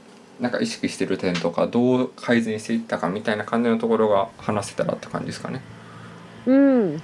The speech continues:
Speaker 2: そうですね。なんかこう、こういう風、話し方で自分はこういう風な課題があったけど、まあ、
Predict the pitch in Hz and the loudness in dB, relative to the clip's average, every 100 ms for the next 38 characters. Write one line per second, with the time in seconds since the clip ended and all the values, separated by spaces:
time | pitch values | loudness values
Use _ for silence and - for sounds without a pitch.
0 | - 254 202 - 185 202 202 - - 220 | 0 0 0 0 0 2 -2 -8 -8 -4
1 | 214 196 175 170 156 - - - 240 269 | -2 -2 0 2 2 -2 -4 2 4 4
2 | 277 - 285 277 254 220 - - - - | 2 2 2 2 2 0 -6 -20 -20 -20
3 | - - - 247 269 - 254 233 254 247 | -20 -10 -2 0 0 0 -2 2 2 2
4 | 226 233 226 233 226 233 214 247 226 202 | 2 2 2 2 2 2 0 0 0 2
5 | 180 165 - 190 196 190 196 196 - 190 | 0 -2 -2 0 2 4 2 0 -2 -6
6 | 175 185 185 226 226 208 220 208 | -4 -4 2 4 4 2 0 -2